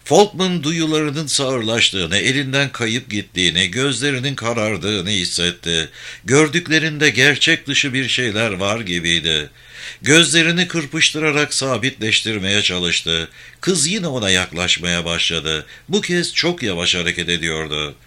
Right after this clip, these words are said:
Falkman keskin bir hareketle Beretta'yı çevirdi. Kız tereddüt etti. Sonra şaşkınlık içinde Falkman'a bakarak olduğu yerde kaldı.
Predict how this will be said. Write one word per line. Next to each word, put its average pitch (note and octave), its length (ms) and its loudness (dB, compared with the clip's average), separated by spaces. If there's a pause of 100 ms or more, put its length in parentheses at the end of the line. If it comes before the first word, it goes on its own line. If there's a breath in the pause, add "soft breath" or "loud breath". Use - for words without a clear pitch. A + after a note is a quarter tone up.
(420 loud breath)
Falkman F#3 500 4
keskin D#3+ 500 -2
bir F2 120 0
hareketle F2 640 -2
Beretta'yı A2 560 -2
çevirdi. D#2+ 600 -2
Kız E3+ 280 -2
tereddüt B2+ 500 -2
etti. F#2+ 460 2 (220 loud breath)
Sonra F3 300 2
şaşkınlık D3+ 600 2
içinde D3 380 0
Falkman'a B2+ 600 0
bakarak F2+ 380 0
olduğu B2 420 -2
yerde F#2+ 380 0
kaldı. D#2+ 580 -2